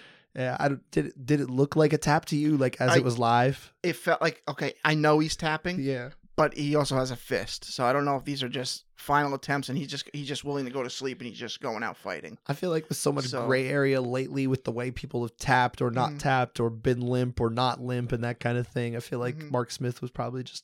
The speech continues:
Speaker 1: trying to make sure everything was crystal clear when he did it. And I,
Speaker 2: Yeah.
Speaker 1: I think it was probably smart too.
Speaker 2: Especially in a choke, because
Speaker 1: Yeah.
Speaker 2: if, if it was in a, in a joint lock and you're doing that, you, you know,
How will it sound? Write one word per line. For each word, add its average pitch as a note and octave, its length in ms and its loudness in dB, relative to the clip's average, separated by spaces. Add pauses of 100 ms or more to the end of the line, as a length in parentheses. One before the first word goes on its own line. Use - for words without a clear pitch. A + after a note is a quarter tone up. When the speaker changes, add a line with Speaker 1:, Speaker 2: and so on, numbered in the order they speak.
(140)
Speaker 1:
trying B2 220 0
to A#2+ 40 -4
make A#2 160 -8
sure - 160 -2
everything A#2 220 -4
was A#2 120 -4
crystal B2+ 340 -2
clear A#2 360 -4
when A#2+ 160 -8
he A#2+ 120 -4
did A#2 220 -2
it. D#3+ 120 0
And - 20 0
I, D3 40 0
Speaker 2:
Yeah. C3+ 80 -2
Speaker 1:
I - 20 -6 (100)
think B3+ 100 2
it G3 100 10
was F3 120 8
probably C#3 320 6
smart C3 520 0
too. C#3 320 0 (540)
Speaker 2:
Especially B3+ 480 4
in G3 60 2
a D#3+ 60 2
choke, - 460 -4 (100)
because E3 180 2
Speaker 1:
Yeah. D#3+ 360 10
Speaker 2:
if, E3 100 2
if E3 60 -4
it B3 80 -2
was A#3 160 0
in A3 60 -2
a, F3 100 -2
in E3 140 -4
a D3+ 60 -2
joint D#3 340 -4
lock G3 340 0 (240)
and D3+ 180 -2
you're D3 80 -4
doing E3+ 340 -2
that, F#3 320 -2
you, D3 140 -8
you C#3 140 -6
know, C3 240 -4